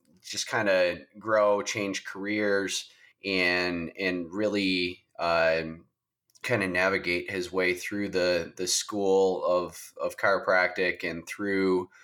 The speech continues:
uh, his journey in nutrition and kinda moving around the country. And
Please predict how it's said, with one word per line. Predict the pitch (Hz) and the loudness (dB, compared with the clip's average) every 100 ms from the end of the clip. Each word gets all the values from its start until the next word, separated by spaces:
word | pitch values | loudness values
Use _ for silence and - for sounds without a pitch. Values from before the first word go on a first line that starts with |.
| - _ - | -20 _ -4
uh, | 90 87 87 85 | 0 4 4 2
his | 95 101 92 | 0 -2 -2
journey | 104 92 92 | 0 2 2
in | 90 | 0
nutrition | 85 82 117 110 117 104 101 98 | -2 -2 -2 0 0 2 2 0
and | 73 87 85 85 85 85 82 - | -2 0 2 0 -2 -6 -10 -4
kinda | 107 | -2
moving | 87 92 95 87 | 0 -2 -2 0
around | 85 85 80 | 2 0 -2
the | |
country. | - 131 123 - 123 117 110 98 | -4 -4 -2 -2 0 2 0 0
And | 82 | -4